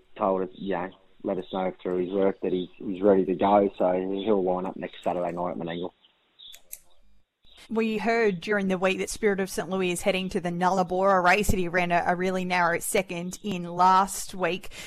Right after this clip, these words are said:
Speaker 2: Uh, the Carnival of Miracles is clearly your, your major focus at the moment, but is there any chance that another runner or two from your stable will either head in that direction or to Cambridge for the race by Grins?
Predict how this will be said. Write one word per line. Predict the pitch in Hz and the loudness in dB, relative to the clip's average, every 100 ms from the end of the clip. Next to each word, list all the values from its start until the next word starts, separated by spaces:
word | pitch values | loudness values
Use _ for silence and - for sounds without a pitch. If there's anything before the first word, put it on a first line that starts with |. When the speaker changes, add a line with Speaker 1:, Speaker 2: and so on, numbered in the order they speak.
| - | -10
Speaker 2:
Uh, | - - - - - - | -6 -6 -10 -18 -14 -6
the | 190 | -4
Carnival | - 208 175 170 | 2 2 2 -4
of | 170 | -4
Miracles | 180 190 196 175 | -4 -4 -4 -4
is | 170 - | -4 -6
clearly | - 196 185 180 | -4 -4 -2 0
your, | 170 170 - | 0 0 -2
your | 185 | 0
major | 185 185 185 170 | 2 2 2 -4
focus | - 185 190 185 - | 2 2 0 -2 -2
at | - | -2
the | 185 | 0
moment, | 185 196 190 - | 2 2 0 2
but | 208 - - - - - | 2 2 -2 -18 -14 -2
is | 240 | 2
there | 233 233 | 4 4
any | 240 233 | 2 -2
chance | - 214 208 - | -2 -2 -2 0
that | 202 | 0
another | 202 196 208 226 | 2 2 4 4
runner | 214 208 214 208 | 4 4 4 0
or | 190 | -2
two | 196 220 214 | -2 -2 -2
from | 214 196 | -4 -2
your | 190 196 | -2 -2
stable | - 196 202 196 | 0 2 2 0
will | 175 180 | 2 4
either | 180 175 | 4 2
head | 202 196 | -2 0
in | 185 | 0
that | 180 190 - | 0 0 -2
direction | 190 180 - 208 190 | -2 -2 -2 -4 -4
or | 185 180 202 | -2 -2 -2
to | 220 | -4
Cambridge | - 202 220 233 254 - | 0 -2 0 -4 -6 -6
for | 190 190 | -4 -2
the | 196 | 2
race | 190 196 - | 2 0 2
by | 175 | 2
Grins? | 175 185 294 - | 2 -2 -4 -4